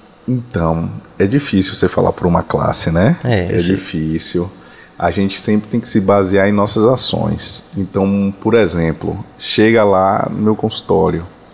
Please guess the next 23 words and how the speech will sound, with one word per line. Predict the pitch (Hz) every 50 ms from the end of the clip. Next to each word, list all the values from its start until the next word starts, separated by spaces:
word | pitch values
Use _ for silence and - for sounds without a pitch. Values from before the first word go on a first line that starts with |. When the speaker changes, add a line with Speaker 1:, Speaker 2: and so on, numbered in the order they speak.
| - - - - - - - - - - - - - - _ _
Speaker 1:
e | - 101 104 107
aí | 104 107 98 92 98 107 101 101 - -
é | - 104
uma | 117 131 123
coisa | - - 131 120 131 123 - - - - -
ultra | 156 156 170 175 180 180 180 180 - 170 165 151
mega | 143 117 113 117 120 110 127 123
comum. | - - 147 143 117 101 98 82 80 98 120 - - - - - -
Em | - 131 139
todos | 139 - 156 151 175 190 180
os | 185 180
dentistas, | 156 185 175 - - - 87 80 - - 82 82 -
todos | - - 139 135 156 165 175
os | 160 156 147
dentistas | 139 123 110 - - 110 117 120 135 123
recebem | 147 123 - 123 110 110
pacientes | 104 - 104 - - 113 101 101 110 117 -
que | - - 143
já | 139 165 160
foram | - - - 117 120 180
em | 175
outros | 110 95 87 - -
consultórios. | - 90 - - - - - 69 - - - - -